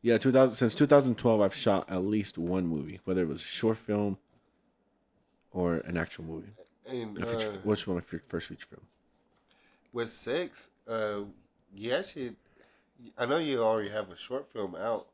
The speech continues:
Speaker 2: but you also, we also filmed, like, one
Speaker 1: We
Speaker 2: before
Speaker 1: shot
Speaker 2: that,
Speaker 1: two
Speaker 2: too.
Speaker 1: before that.
Speaker 2: Yeah, we shot two.
Speaker 1: We shot one at Roger's house and one at Mom's house.
Speaker 2: Yeah.
Speaker 1: Uh, and then we did six. And then we did the feature film Six,
Speaker 2: Yeah.
Speaker 1: which you were in all four of them.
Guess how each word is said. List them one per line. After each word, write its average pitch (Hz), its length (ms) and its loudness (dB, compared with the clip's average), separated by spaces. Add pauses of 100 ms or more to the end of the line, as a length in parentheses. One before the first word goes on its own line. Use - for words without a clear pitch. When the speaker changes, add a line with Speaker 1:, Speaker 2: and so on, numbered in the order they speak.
(200)
Speaker 2:
but 98 300 -4 (360)
you 110 160 -4
also, 120 340 -2
we 110 220 -6
also 123 280 -2
filmed, 104 340 -8
like, 107 200 -4 (540)
one 107 400 0 (220)
Speaker 1:
We 104 80 -8
Speaker 2:
before - 20 -2
Speaker 1:
shot 120 260 6
Speaker 2:
that, 98 80 -2
Speaker 1:
two 123 220 6
Speaker 2:
too. 98 160 -4 (100)
Speaker 1:
before 92 300 -8
that. 53 140 -10 (280)
Speaker 2:
Yeah, 101 380 -6
we 104 80 -14
shot 101 340 -10
two. 110 220 -16
Speaker 1:
We 98 100 -4
shot 98 260 2
one 104 160 2
at 92 100 2
Roger's 113 380 2
house 117 220 -4
and 95 80 -4
one 95 100 0
at 90 120 -2
Mom's 95 300 -2
house. 92 300 -8
Speaker 2:
Yeah. - 960 -16
Speaker 1:
Uh, 92 300 -4 (400)
and 90 160 -6
then 90 300 -8 (440)
we 92 100 -4
did 82 200 -6
six. - 420 -8 (260)
And - 180 -12
then 104 180 -2
we 98 60 -4
did 85 240 -8
the 87 80 -14
feature - 300 -10
film - 200 -14
Six, - 220 -12
Speaker 2:
Yeah. 85 120 -8 (280)
Speaker 1:
which 98 220 -4
you 107 100 4
were 98 120 4
in 87 80 0
all 92 220 0
four 92 240 -2
of 82 80 0
them. 87 200 -8